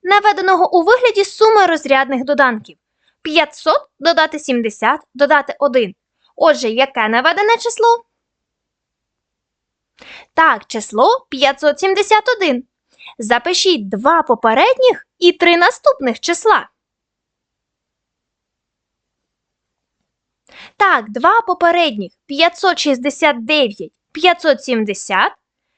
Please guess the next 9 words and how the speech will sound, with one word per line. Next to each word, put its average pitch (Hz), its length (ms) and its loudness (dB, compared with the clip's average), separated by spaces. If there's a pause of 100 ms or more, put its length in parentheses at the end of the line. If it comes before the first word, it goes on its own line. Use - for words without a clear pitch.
(160)
три 254 260 2
наступних 330 680 -2
числа: 320 440 -4 (340)
п'ятсот 247 580 -2
сімдесят 277 540 -2
два, 208 560 0
п'ятсот 370 460 0
сімдесят 311 520 -2
три, 294 200 2